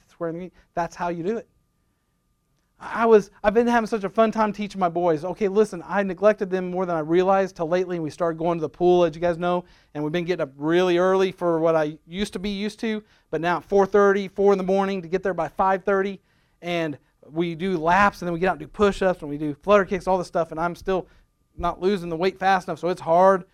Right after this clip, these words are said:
but I'm trying to show them up, you know. But, but the boys are starting to do things like that. You know, they're starting to thump their chest because the other day Colton busts out, uh, ten perfect push-ups and turns around five minutes later and does it. He couldn't do one perfect push-up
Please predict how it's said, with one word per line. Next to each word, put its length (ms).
but 80
I'm 80
trying 180
to 60
show 320
them 180
up, 180
you 60
know. 160
But, 240
but 100
the 80
boys 400
are 60
starting 340
to 60
do 80
things 220
like 100
that. 320
You 60
know, 80
they're 80
starting 260
to 60
thump 180
their 100
chest 320
because 320
the 80
other 120
day 200
Colton 360
busts 300
out, 380
uh, 200
ten 260
perfect 300
push-ups 320
and 180
turns 220
around 200
five 120
minutes 180
later 120
and 80
does 180
it. 80
He 80
couldn't 280
do 180
one 560
perfect 260
push-up 400